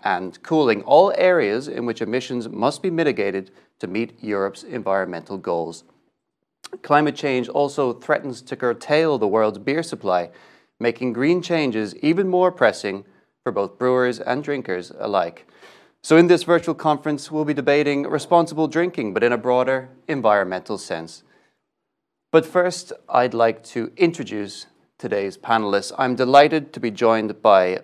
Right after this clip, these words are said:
William Neal, Circular Economy Advisor with the European Commission's Directorate General for the Environment, Larissa Capello, Consumption and Production Campaigner with Zero Waste Europe,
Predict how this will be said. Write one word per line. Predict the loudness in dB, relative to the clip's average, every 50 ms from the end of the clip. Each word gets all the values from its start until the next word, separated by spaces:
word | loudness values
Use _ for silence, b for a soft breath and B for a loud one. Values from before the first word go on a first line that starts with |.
| -10
William | -14 -6 -2 0 0 2 2 0 -2 -4 -4 -6
Neal, | -4 -4 -2 -2 -2 -4 -4 -6 -10 -12
Circular | -8 -4 -4 -4 -4 -2 0 0 2 2
Economy | 0 -4 -2 0 0 0 0 -2
Advisor | -4 -4 -2 0 0 0 0 0 -4 -6 -6
with | -6 -8 -8
the | -8
European | -6 -6 -8 -8 -10 -12 -12
Commission's | -12 -10 -10 -10 -10 -10 -10 -12 -12 -10
Directorate | -6 -4 -4 -4 -4 -8 -10 -12 -6
General | -4 -4 -4 -2 -4 -6 -8
for | -8 -10 -10
the | -10 -10
Environment, | -12 -4 0 2 2 2 2 0 -4 -6 -8 -14 b b b b b b b _ _ _
Larissa | -4 -2 -2 -2 -2 -6 -4
Capello, | -4 -4 -2 2 4 4 4 6 4 4 2 2
Consumption | -2 -6 -8 -8 -6 -4 -2 -2 -2 -2 -4 -6 -6 -4
and | -4 -6 -8 -8
Production | -4 -2 -2 -2 -2 -6 -8 -8
Campaigner | -4 -4 -4 -4 -4 -6 -8 -6 -6 -6 -6 -8 -8
with | -8 -8 -8 -8 -8 -8 -14 -20 _ _ -14
Zero | -6 -4 -2 0 2 0 0 -2
Waste | -4 -6 -4 -4 -4 -4 -4 -8 -14 -20 -20 _ -16
Europe, | -10 -6 -4 -2 -2 -2 -4 -8 -14